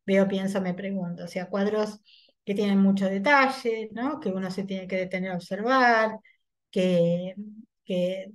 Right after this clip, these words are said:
es lindo hacer un análisis en grupo, ¿no? Si nuestro tema fuera la evaluación, bueno, podríamos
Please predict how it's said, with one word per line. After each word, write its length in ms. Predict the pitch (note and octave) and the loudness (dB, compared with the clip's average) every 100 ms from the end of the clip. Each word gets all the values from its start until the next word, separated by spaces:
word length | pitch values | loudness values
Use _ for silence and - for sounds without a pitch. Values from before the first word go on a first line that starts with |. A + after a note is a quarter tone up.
| - | -10
es 180 | G#3 G3 | -6 -2
lindo 300 | A3+ A3+ G#3 | -2 0 0
hacer 320 | G3 G3+ G3 | 0 -4 -4
un 100 | F#3+ | -4
análisis 640 | F#3+ F#3+ F#3+ F#3 F#3 F3+ | -6 -8 -8 -8 -10 -10
en 140 | E3+ F#3 | -6 -2
grupo, 720 | C4+ C#4+ - G3+ G3 G3 - | 0 0 -2 0 0 -2 -8
¿no? 300 | G#3 A#3+ - - _ _ | -8 -8 -8 -16 _ _
Si 160 | - | -4
nuestro 320 | F#3+ F#3+ F#3+ F#3 | -4 -2 -2 0
tema 300 | G3 F#3+ G3 | 0 0 0
fuera 180 | G3 | 0
la 100 | G3 | 0
evaluación, 760 | F#3 F#3 F#3+ F#3+ - A3 A3 G#3+ | 0 -2 -4 -6 -2 -2 -2 -4
bueno, 240 | F3+ F3 | -4 -4
podríamos 600 | E3+ F#3+ F#3+ G3 G3+ G#3 | -6 -6 -2 0 0 -2